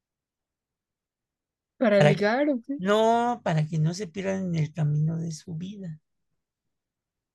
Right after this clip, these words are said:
Speaker 1: Qué poético.
Speaker 2: Pues sí, Gina, cuando uno va al mar solo es porque, porque
Speaker 1: Necesitas
Speaker 2: vas,
Speaker 1: reestructurarte.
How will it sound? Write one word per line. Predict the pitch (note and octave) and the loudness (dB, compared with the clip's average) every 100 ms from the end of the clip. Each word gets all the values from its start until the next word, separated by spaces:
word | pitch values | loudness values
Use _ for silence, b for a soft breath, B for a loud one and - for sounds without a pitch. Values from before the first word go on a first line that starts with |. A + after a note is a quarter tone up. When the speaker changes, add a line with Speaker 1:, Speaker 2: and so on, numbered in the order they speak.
| _ _ _ _ _ _ _ | _ _ _ _ _ _ _
Speaker 1:
Qué | F4 _ | -18 _
poético. | D4+ D4+ C#4 D4+ E4 _ F4+ _ _ - B3 A#3+ A#3 A3+ A3+ _ | 0 0 0 0 -2 _ -20 _ _ -8 -6 -6 -8 -12 -16 _
Speaker 2:
Pues | _ - D#3 | _ -20 -20
sí, | - F3 F#3+ G3+ | -10 -8 -8 -10
Gina, | G3+ F3 E3+ E3+ | -12 -8 -8 -8
cuando | - F3 G#3+ | -4 -4 -4
uno | B3+ | -2
va | A#3+ | 2
al | G#3+ | 2
mar | G#3 G3 | 0 -6
solo | E3+ F3+ F3 | -6 -6 -4
es | G3+ - _ | -6 -10 _
porque, | - - _ _ - _ _ _ _ _ _ _ _ _ _ | -20 -20 _ _ -20 _ _ _ _ _ _ _ _ _ _
porque | - D3+ A3 | -8 -4 -2
Speaker 1:
Necesitas | E3+ C#3 C#3+ A#3+ - - - _ _ _ - A3 | -2 -2 -2 -4 -4 -12 -20 _ _ _ -6 -2
Speaker 2:
vas, | C3+ D3 D3+ | 2 2 2
Speaker 1:
reestructurarte. | G#3+ G#3 G#3+ | -2 -8 -10